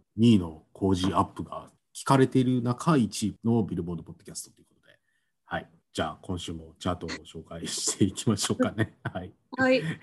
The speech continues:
Speaker 1: えー、五月十二日に公開いたしました、えー、ビルボードの総合ソングスチャート、ジャパンホットワンハンドレッドのトップスリーをご紹介いただけますでしょうか。
Speaker 2: はい、えー、ジャパンホッ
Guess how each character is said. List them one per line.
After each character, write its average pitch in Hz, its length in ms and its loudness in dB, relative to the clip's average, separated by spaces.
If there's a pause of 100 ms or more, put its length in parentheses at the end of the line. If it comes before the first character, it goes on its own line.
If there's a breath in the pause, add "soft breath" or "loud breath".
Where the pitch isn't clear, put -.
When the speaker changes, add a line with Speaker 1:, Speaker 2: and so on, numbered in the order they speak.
(140)
Speaker 1:
え 98 520 6
ー、 - 20 -18
五 127 100 4
月 101 320 2
十 123 400 6
二 131 160 6
日 117 320 0
に 104 160 0
公 95 200 -4
開 90 300 -6
い 87 60 -10
た 87 120 -6
し 90 160 -12
ま 87 140 -8
し - 140 -18
た、 87 280 -10 (380 soft breath)
え 90 160 0
ー、 87 40 0
ビ 90 120 -2
ル 87 60 -2
ボ 87 260 -4
ー 85 40 -8
ド 82 400 -10
の 127 260 2 (220 soft breath)
総 127 220 4
合 120 120 8
ソ 110 140 2
ン 104 40 6
グ 98 100 2
ス - 100 -8
チ 92 100 -6
ャ 80 60 -6
ー 78 40 -14 (100)
ト、 - 220 -20 (320)
ジ - 80 -16
ャ 82 60 -10
パ 98 160 2
ン 98 80 2
ホ 90 140 -10
ッ - 120 -14
ト 95 60 -2
ワ 87 120 -2
ン - 40 -6
ハ 90 160 -8
ン 85 80 -10
ド 82 80 -16
レ - 80 -18
ッ - 40 -20 (160)
ド - 160 -20 (220)
の 147 260 2
ト - 80 4
ッ - 40 -8
プ - 120 -14
ス - 160 0
リ 143 100 8
ー 87 80 2
を - 60 -14
ご 87 120 -14
紹 85 180 -14
介 85 200 -16
い 76 40 -20
た - 160 -16
だ 82 80 -16
け 82 140 -20
ま 78 100 -18
す - 140 -16
で 80 80 -16
し - 140 -16
ょ 78 140 -20
う - 20 -20
か。 - 220 -4 (360)
Speaker 2:
は 277 140 4
い、 269 140 4
え 233 160 6
ー、 196 60 2
ジ 233 100 6
ャ 233 80 4
パ 330 240 8
ン 277 80 6
ホ 254 120 2
ッ - 60 -10